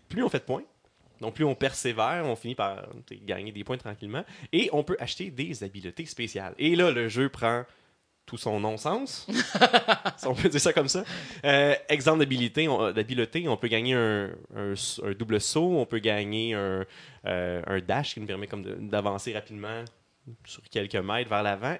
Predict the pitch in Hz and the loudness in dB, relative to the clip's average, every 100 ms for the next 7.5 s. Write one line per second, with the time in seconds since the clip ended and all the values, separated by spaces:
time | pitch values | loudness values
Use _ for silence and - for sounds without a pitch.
0 | - 233 294 330 _ _ _ _ _ _ | -4 0 0 -2 _ _ _ _ _ _
1 | - 135 131 120 - 185 131 123 143 120 | -2 0 0 -2 -2 -6 -2 0 0 -2
2 | 117 113 131 107 - 156 135 107 117 110 | -4 -4 -6 -6 -4 -6 -4 -4 -4 -6
3 | 98 - 82 - _ _ _ _ _ - | -8 -8 -12 -16 _ _ _ _ _ -20
4 | - - - - 214 185 143 127 - 170 | -20 -20 -20 -6 -4 0 0 0 -2 2
5 | 151 123 117 113 104 95 78 113 104 101 | 2 4 2 2 0 -2 -8 -10 -10 -10
6 | - - 110 104 - 135 135 - 101 92 | -8 -2 0 0 0 -2 0 0 0 -2
7 | 90 90 85 95 - | -4 -6 -8 -10 -12